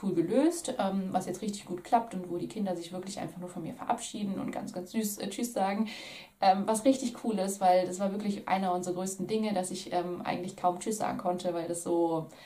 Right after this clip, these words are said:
ich war so close <laughs> mit den Kindern. Also auch da, ne, eure Einstellung beziehungsweise wie viel, äh, Freina-, äh, Freiraum könnt ihr euch nehmen.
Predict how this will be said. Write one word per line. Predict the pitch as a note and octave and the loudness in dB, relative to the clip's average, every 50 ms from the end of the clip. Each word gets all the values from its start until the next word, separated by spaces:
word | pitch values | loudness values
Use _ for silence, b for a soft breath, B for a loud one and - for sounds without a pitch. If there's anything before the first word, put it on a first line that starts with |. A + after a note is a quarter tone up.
| B B _ | B B _
ich | - | 0
war | F3+ F3 E3 | 0 0 2
so | E3+ F3 F3 E3 E3 | 2 2 2 2 0
close | D#3+ - - F#3 F3+ F3+ F3+ - - - - | -2 -4 -2 -2 0 0 0 0 -2 -4 0
<laughs> | - | 2
mit | A3+ A3+ G#3 - - | 2 2 2 2 0
den | A#3+ A3 | 0 0
Kindern. | - - - G3+ - - D#3+ - - - - - B B B F4 D#4 C#4 C4+ B B B C4+ B - | 0 0 0 0 0 0 -2 -2 0 0 0 0 B B B 2 4 2 0 B B B -10 B 4
Also | - A#3 G#3+ - | 4 4 6 4
auch | G#3+ G#3 | 4 6
da, | G#3 A#3 B3 C4+ C#4 D4 D4+ D4 B3+ - - | 8 8 8 8 8 8 8 6 4 4 4
ne, | A#3 B3 B3 A#3+ A3+ A3+ | 6 8 8 8 8 8
eure | - G#3+ G#3+ G#3 G3+ - | 8 8 8 8 6 2
Einstellung | - G#3 A3 A3 - - G#3+ G#3 G#3 G3+ | 2 2 0 -2 -2 -4 -2 -2 0 2
beziehungsweise | G3+ F3+ - - G3 F#3 F3+ F3+ F3+ F3+ F3+ E3+ E3+ E3+ F3 F3 E3+ B B B B B B - | 0 0 0 -2 -2 0 2 4 4 6 4 4 4 4 4 4 2 B B B B B B -2
wie | G3+ G3 | 0 0
viel, | - - F#3+ F#3 F3+ F3 F3 F3 F3 E3+ - - | 0 0 2 4 6 6 6 6 4 4 2 0
äh, | - F3 E3 E3 | 0 -2 -2 -2
Freina-, | - - F3 F3 F#3 F#3+ G3 F#3 F3 F3 - - | -4 -4 0 0 2 2 2 2 0 0 0 -2
äh, | - | -4
Freiraum | - - - - - D#3+ F3+ G#3 G#3+ G3+ - E3 F3 F3+ F3+ F3 | -6 -8 -10 -10 -2 0 2 2 2 2 2 2 2 2 2 0
könnt | - F3+ F3 - | -2 -4 -4 -2
ihr | - E3 E3+ | -2 -2 -2
euch | - - - - | -2 -2 -4 -4
nehmen. | E3 D#3 D#3 D#3+ D#3+ - - - C#3+ C#3 - - - - | -4 -4 -2 -2 -2 -2 -2 -2 -2 -2 -2 -2 -4 -6